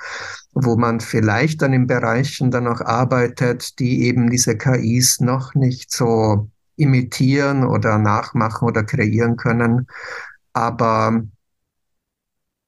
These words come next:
wie auch bei uns Menschen sind, wenn man sich alle Geschichten und alle Bücher so vor Augen führt, die jemals geschrieben worden sind,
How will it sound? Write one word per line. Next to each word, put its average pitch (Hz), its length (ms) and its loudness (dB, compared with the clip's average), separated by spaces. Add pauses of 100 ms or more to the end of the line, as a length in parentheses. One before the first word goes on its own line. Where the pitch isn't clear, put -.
(120)
wie 151 300 4
auch 135 200 -2
bei 131 180 2
uns 127 240 0
Menschen 151 880 2
sind, 127 960 0
wenn 120 140 2
man 117 120 2
sich 123 340 -4
alle 120 260 0
Geschichten 117 840 0
und 113 160 2
alle 110 180 0
Bücher 117 600 -2
so 113 500 -2 (520)
vor - 280 -2
Augen 120 260 2
führt, 123 320 -2
die 120 100 0
jemals 120 380 0
geschrieben 123 480 0
worden 113 280 0
sind, 120 360 -2